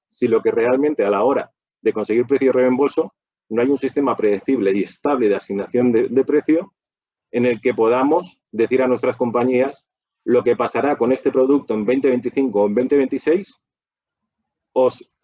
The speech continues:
pido que sigáis investigando, porque nosotros no podemos dar respuesta ahora. Nos encontramos muchas veces que no podemos dar respuesta a nuestras centrales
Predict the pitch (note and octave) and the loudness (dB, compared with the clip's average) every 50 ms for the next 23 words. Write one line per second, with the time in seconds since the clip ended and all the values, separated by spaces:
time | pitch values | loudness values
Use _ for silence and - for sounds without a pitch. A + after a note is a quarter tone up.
0 | - - - C#3+ D3+ E3 F#3 - C#3+ B2 - B2 G#2+ B2 B2 - B2+ A#2 A2+ G#2+ | -14 -2 0 2 2 2 2 2 0 -2 -2 0 0 0 0 0 0 -2 -2 -2
1 | - A#2+ G#2+ G#2 F#2 F2 D#2+ D2+ - _ _ _ _ _ _ _ _ _ _ _ | 0 -2 -2 -2 -2 -4 -10 -14 -16 _ _ _ _ _ _ _ _ _ _ _
2 | _ A#2 - - G#2+ G#2+ G2+ - D3 D#3+ E3+ D3 B2 C3+ D#3 - D3+ B2+ C3+ C#3 | _ -2 -2 0 -2 -4 0 0 2 2 2 2 2 0 0 0 0 0 0 0
3 | B2+ A#2 A2+ C3+ C#3+ - C#3+ A#2 - - A2+ - - G#2+ B2 D#3 - - - _ | 0 0 0 0 0 -2 -2 -4 -2 -4 -6 -4 -2 -4 -4 -4 -4 -8 -14 _
4 | _ _ _ _ - A2 G#2 B2 A#2 A2 A2+ A2 B2+ D3 E3 D#3+ D3+ D#3 - A3+ | _ _ _ _ -8 -4 -2 -2 0 0 -2 0 0 0 0 0 -2 -2 0 0
5 | D3 E3 E3 D#3 - - A2+ A#2 C3 D#3 - - A#2+ A#2+ C3 B2+ A2 G#2 A2 A#2 | 0 0 -2 -6 -6 -4 -4 -2 -2 -2 -2 -2 -2 -2 0 -2 -2 -2 -2 -2
6 | A2 G#2+ G2 - _ G2+ F#2 - _ D2 C2+ - _ _ _ _ _ _ _ F#2+ | -2 -4 -6 -4 _ -4 -4 -4 _ -16 -16 -16 _ _ _ _ _ _ _ -2
7 | G2+ G#2+ G#2 - - G#2+ G#2 G2 - - _ _ G#2 G2 F#2+ - B2+ C#3+ E3+ F#3+ | 0 0 0 0 0 -2 -2 -2 -4 -16 _ _ -8 -4 -2 -2 0 0 -2 -4
8 | - _ | -6 _